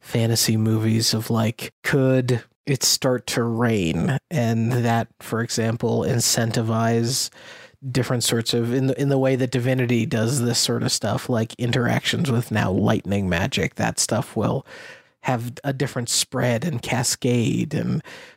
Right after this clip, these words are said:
potentially the difference between casting a front-facing shield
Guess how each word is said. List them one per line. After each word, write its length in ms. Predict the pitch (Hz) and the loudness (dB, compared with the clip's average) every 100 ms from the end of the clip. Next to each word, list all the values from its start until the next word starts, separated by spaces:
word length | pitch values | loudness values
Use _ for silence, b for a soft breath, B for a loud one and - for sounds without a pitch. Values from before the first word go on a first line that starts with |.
| B | B
potentially 720 | 147 - 151 - 135 127 123 | -4 0 0 2 2 2 2
the 120 | 117 | 0
difference 380 | 117 131 135 123 | -2 -2 -2 -2
between 800 | - 117 - 123 120 120 120 117 b b b b _ | -2 -2 0 0 0 0 0 -4 b b b b _
casting 440 | - 123 - 123 120 | -4 -2 -2 -2 -2
a 80 | 110 | -4
front-facing 960 | - 143 139 - 143 131 - 123 120 | -2 -2 -2 -2 0 0 0 -2 0
shield 920 | 113 - 143 127 120 117 117 117 123 | 0 2 4 4 4 2 2 0 -4